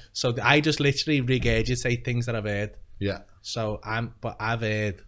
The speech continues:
Speaker 1: that.
Speaker 2: Sign Michon has posted about crispr kids, and you're like,
Speaker 1: <laughs> Is that how you pronounce that?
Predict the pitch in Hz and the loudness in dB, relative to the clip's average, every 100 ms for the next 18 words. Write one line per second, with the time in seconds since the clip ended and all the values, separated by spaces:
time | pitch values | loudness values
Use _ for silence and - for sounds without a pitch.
0 | - 90 - 117 110 113 113 107 101 120 | -12 -4 0 2 4 2 2 2 2 2
1 | 120 - 107 - 117 113 107 104 - 120 | 0 -2 -4 -2 0 0 -2 -6 -2 2
2 | - 208 120 110 104 104 - 196 - 113 | 6 6 6 4 4 4 8 6 6 0
3 | - 214 - 233 262 277 277 240 202 220 | 2 6 10 12 10 8 4 2 2 2
4 | 294 - | -2 -2